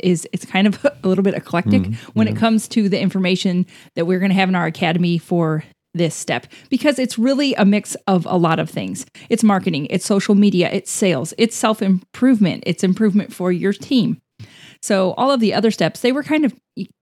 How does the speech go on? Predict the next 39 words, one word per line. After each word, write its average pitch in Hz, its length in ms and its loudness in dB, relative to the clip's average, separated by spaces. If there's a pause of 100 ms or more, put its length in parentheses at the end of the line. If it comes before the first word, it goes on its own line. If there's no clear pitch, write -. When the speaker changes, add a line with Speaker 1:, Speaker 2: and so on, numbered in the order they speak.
(120)
Speaker 1:
kind 196 200 0
of 185 80 0
easy 185 260 0
to, 175 120 0
like, 143 220 -4
pigeonhole 208 680 2
into 185 200 2
one 170 180 0
topic, 180 400 0 (400)
but 226 120 -2
this - 180 0
is 202 100 4
really 214 260 2
the 175 120 0
catch-all 165 500 0
for - 180 -6
all 208 440 2
the 180 160 2
things. 156 440 -8
It's - 140 -10
just 180 160 -2
all 208 160 2
the 233 80 2
things 208 240 2
that 208 80 -2
you 190 180 0
need 185 200 2
to - 80 -10
do 170 160 0
to 165 60 -4
successfully 165 640 -6
grow 170 220 0
your 165 140 2
business. - 420 -6
There, 175 200 -4
and 180 360 -2
there's 175 160 -2
not 190 220 0
just, - 320 -4